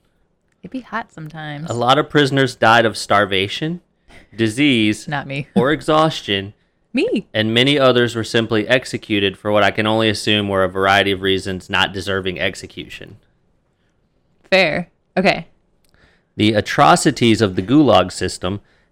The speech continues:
Speaker 2: have had a long-lasting impact that still permeates Russian society today.
Speaker 1: That's
Speaker 2: Okay.
Speaker 1: interesting 'cause I've never heard of this.
Speaker 2: Really?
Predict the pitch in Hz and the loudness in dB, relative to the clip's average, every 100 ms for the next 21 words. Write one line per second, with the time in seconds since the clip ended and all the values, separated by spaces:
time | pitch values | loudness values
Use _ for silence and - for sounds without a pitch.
0 | _ 107 110 104 92 98 120 127 123 113 | _ 0 2 4 4 4 4 4 4 4
1 | - 104 127 120 107 92 - 92 80 - | 2 0 0 2 4 4 2 -4 -4 -4
2 | - 127 120 123 117 107 98 95 95 98 | 4 4 6 4 2 4 4 2 -2 -2
3 | 101 - 95 - 92 104 92 85 85 - | -2 0 -6 -6 -2 2 2 2 -4 -6
4 | 80 - _ _ _ _ _ _ _ _ | -8 -10 _ _ _ _ _ _ _ _
5 | _ - 277 208 233 269 226 - 180 165 | _ -6 -4 -2 0 2 0 0 -4 -2
6 | 180 180 175 160 170 170 165 156 156 156 | 0 0 -2 -4 -4 -2 -4 -4 -4 -4
7 | 147 143 - 82 - - - - 131 117 | -6 -8 -12 -16 -16 -20 -20 -2 0 2
8 | 92 | -2